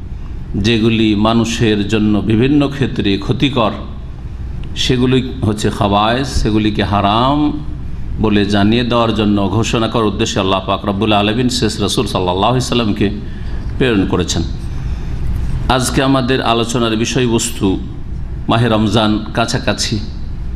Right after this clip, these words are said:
সামনের সপ্তাহে, এই যে শুক্রবার দিন গিয়ে যে রাত, শনিবারের রাত শুরু হয়েছে, এটা হয়তো প্রথম সহুরের রাত হবে, সাহারি খাওয়ার রাত হবে ইনশাআল্লাহ।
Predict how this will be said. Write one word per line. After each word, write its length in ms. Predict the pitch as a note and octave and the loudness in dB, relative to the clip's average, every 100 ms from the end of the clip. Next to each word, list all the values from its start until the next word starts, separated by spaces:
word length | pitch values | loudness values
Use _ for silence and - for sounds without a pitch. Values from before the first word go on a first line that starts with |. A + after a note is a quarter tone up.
| - - - - - - - | -4 -4 -4 -4 -2 -2 -2
সামনের 320 | - A2 A2 G#2 | 0 2 2 2
সপ্তাহে, 540 | G#2 - - G2+ F2+ - - - - - - - | -2 0 0 2 0 -4 -6 -6 -6 -6 -4 -2
এই 60 | - | 0
যে 80 | G2 | 0
শুক্রবার 500 | - G2+ A2 G2 G2+ G2+ - - - - - - | 0 0 2 2 0 -4 -8 -8 -6 -6 -4 0
দিন 200 | A2 G#2+ | 2 2
গিয়ে 240 | G#2 G2+ | 4 2
যে 140 | G2 G#2 | 2 2
রাত, 220 | F#2+ G2+ - - | 2 0 -4 -8
শনিবারের 580 | - - G#2+ G2+ G2+ G2 | -4 0 2 2 2 2
রাত 180 | G2 F#2 | 0 -2
শুরু 240 | - G#2+ | -2 0
হয়েছে, 360 | G#2 G2 - G2 - - - - - - - - | 2 2 0 -4 -4 -4 -4 -4 -2 -2 0 0
এটা 260 | A2 A2+ | 2 2
হয়তো 220 | A2+ A2+ A2 | 0 0 0
প্রথম 380 | A#2 A#2 A#2+ | 0 0 0
সহুরের 640 | G#2+ - A#2 A2 A#2 A2 F#2+ | 2 2 2 2 2 2 0
রাত 220 | F2+ - | -2 0
হবে, 220 | - F2+ - - - | 0 2 -2 -2 -6
সাহারি 380 | - G#2+ A2+ | -4 -2 0
খাওয়ার 320 | G2+ A2 F#2+ F2 | -2 -2 -2 -2
রাত 240 | E2 - | -4 -4
হবে 240 | - - - - - - - - - - - - - - - A#2 | -4 0 0 0 -6 -6 -8 -8 -6 -4 -4 -4 -4 -4 0 2
ইনশাআল্লাহ। 720 | G#2+ - F#2 F2+ F2 E2 | 2 2 2 2 0 -2